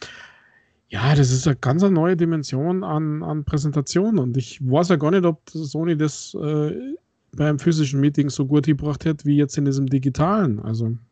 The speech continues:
ich bin begeistert und hab mir tatsächlich schon ertappt, so zu überlegen, natürlich macht's der Preis, ähnlich wie du, da bin ich bei dir vielleicht sogar noch ein bisschen mehr überrascht.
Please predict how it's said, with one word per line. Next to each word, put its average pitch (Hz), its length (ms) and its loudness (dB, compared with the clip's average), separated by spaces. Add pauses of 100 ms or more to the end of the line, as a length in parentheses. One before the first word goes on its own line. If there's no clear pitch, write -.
(760)
ich - 260 0
bin 175 160 4
begeistert 170 640 2
und 151 220 -4 (560)
hab 156 160 -2
mir 175 180 2
tatsächlich 151 560 0
schon 160 160 -2
ertappt, 151 480 -4
so - 120 -10
zu 147 180 -4
überlegen, 139 640 2 (600)
natürlich 131 520 0
macht's 127 260 -2
der 120 100 -6
Preis, 135 540 -6 (160)
ähnlich 160 400 2
wie 131 80 2
du, 185 480 2
da 135 120 0
bin 127 180 2
ich 127 80 0
bei 120 100 4
dir 156 260 4 (480)
vielleicht 139 260 -8
sogar 143 160 -4
noch 139 80 -4
ein 131 40 -8
bisschen 127 220 -6
mehr 147 160 -4
überrascht. 185 480 -6